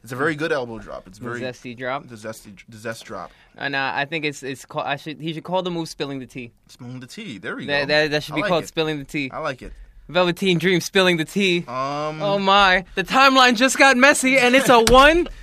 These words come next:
Speaker 2: two, three.
Speaker 1: <laughs>
Speaker 2: This bitch is canceled.
Speaker 1: This bitch is canceled. Um, we'll get, I guess we'll, we'll talk about wrestling again 'cause we're gonna have to do it before SummerSlam.
Speaker 2: Mm-hmm.
Speaker 1: So,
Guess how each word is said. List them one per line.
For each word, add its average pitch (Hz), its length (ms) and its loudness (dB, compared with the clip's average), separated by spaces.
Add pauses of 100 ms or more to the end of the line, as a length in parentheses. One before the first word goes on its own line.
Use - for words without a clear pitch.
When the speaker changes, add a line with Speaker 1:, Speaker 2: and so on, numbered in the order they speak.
(120)
Speaker 2:
two, 311 340 4 (300)
three. 339 320 2 (220)
Speaker 1:
<laughs> 202 500 -8 (1000)
Speaker 2:
This - 160 -2
bitch 320 180 4
is 269 120 0
canceled. 285 460 0
Speaker 1:
This 113 180 -4
bitch 127 180 -12
is - 120 -18
canceled. 98 400 -18 (480)
Um, 156 680 -6 (380)
we'll 170 220 -8
get, 165 220 -8
I 131 120 -6
guess 156 240 -14
we'll, 180 140 -14 (100)
we'll 143 140 -12
talk 180 180 -8
about 175 220 -8
wrestling 135 300 -10
again 113 360 -16
'cause 101 160 -20
we're 104 160 -20
gonna 113 180 -16
have 113 180 -16
to 113 80 -20
do 107 160 -18
it 92 80 -20
before 104 380 -20
SummerSlam. 101 460 -20
Speaker 2:
Mm-hmm. 127 400 -8 (300)
Speaker 1:
So, 107 560 -16